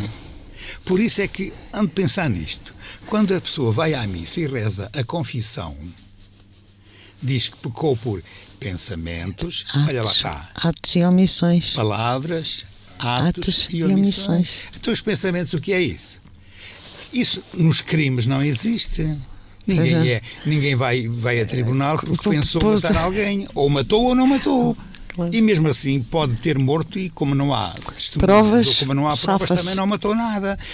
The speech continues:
Speaker 1: Vocês estão a ver, e é diferente a palavra crime,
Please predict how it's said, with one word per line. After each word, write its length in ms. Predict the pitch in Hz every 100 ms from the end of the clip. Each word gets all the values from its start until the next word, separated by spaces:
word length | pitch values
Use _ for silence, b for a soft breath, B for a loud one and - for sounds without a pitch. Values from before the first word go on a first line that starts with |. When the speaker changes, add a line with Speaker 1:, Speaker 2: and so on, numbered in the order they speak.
| B
Speaker 1:
Vocês 180 | - 147
estão 160 | - 185
a 40 |
ver, 300 | 156 147 110 -
e 120 | 175 -
é 140 | 202
diferente 1040 | 185 226 - 196 208 196 175 123 110 98 82 -
a 40 |
palavra 420 | - 139 120 127 101
crime, 640 | - 113 95 85 85